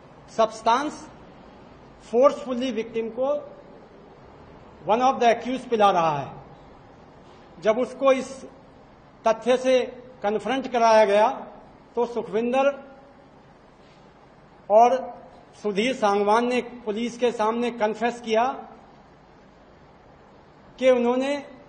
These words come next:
intentionally एक्यूज को liquid में कोई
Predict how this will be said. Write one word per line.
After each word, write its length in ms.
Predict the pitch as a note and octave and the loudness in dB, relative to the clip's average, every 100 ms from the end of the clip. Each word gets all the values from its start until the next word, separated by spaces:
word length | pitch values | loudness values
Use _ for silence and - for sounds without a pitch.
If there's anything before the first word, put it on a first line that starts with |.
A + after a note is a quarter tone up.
| - | -6
intentionally 880 | A3 A#3 A3 A#3+ C4+ - C4+ C4+ F#3+ D#3 G2 - - - - - - - - - - - - - - - - - - - - - - - - - G3 | -4 -2 0 -2 -2 -2 -2 -2 -2 -4 -8 -18 -20 -20 -20 -20 -20 -20 -20 -20 -20 -20 -20 -20 -20 -20 -20 -20 -20 -20 -20 -20 -20 -20 -20 -12 -4
एक्यूज 560 | G#3 G#3 B3+ C4+ B3+ | -4 -4 -8 -6 -8
को 220 | - B3+ C#4 | -2 4 4
liquid 540 | G#3+ G#3+ - C4+ B3+ | 2 -6 -6 -8 -6
में 420 | A#3 A#3 C4+ A#3 - - - - - - | -2 -2 -2 -8 -16 -20 -20 -20 -20 -2
कोई 180 | A#3+ C4 | 0 0